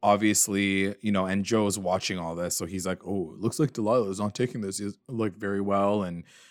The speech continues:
you know, there's all the stuff is, that's happening. He's still really weary about Candace 'cause Candace is kinda lurking in the corner. He's worried that she's gonna, like, blow shit up. Um, but she seems to just be, like,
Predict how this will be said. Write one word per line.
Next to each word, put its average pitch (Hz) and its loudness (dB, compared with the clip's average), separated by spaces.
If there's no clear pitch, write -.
you 110 -2
know, 104 2
there's 95 0
all 95 2
the 92 -6
stuff 98 2
is, - -2
that's 101 -4
happening. 143 0
He's 113 0
still 123 8
really 117 6
weary 107 2
about 101 0
Candace 120 4
'cause - -6
Candace 117 -2
is 110 -4
kinda 110 -2
lurking 113 -2
in 110 0
the 113 -2
corner. 110 0
He's 98 -4
worried 98 -2
that 98 -6
she's 101 -4
gonna, 92 -6
like, 90 -8
blow 104 0
shit 104 0
up. 127 4
Um, 92 -4
but 101 -4
she - -2
seems 110 0
to 110 -4
just 101 -4
be, 110 0
like, 95 2